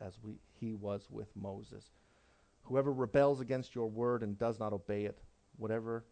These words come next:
you may command them, we will put to death." Here we see the officers respond to Joshua. Like soldiers in response to the general, they are fully, uh,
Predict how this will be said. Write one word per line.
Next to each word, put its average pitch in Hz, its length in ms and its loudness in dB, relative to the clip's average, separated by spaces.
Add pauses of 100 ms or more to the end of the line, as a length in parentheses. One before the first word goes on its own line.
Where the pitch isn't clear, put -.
(340)
you 107 220 -2 (200)
may 104 240 0
command 107 500 -4
them, 95 240 -10 (120)
we 104 180 -4
will 104 180 -8
put - 320 -10
to 98 80 -12
death." 104 300 -4 (760)
Here 180 160 2
we 170 100 2
see 160 140 -4
the 135 140 2
officers 127 520 -4
respond 131 480 0
to 110 60 -4
Joshua. 104 580 -4 (300)
Like 120 160 -4
soldiers 165 460 2
in 143 120 0
response 147 440 2
to 131 100 -6
the 117 80 -8
general, 151 520 4 (340)
they 139 180 6
are 123 240 4
fully, 156 560 4 (360)
uh, 104 140 -2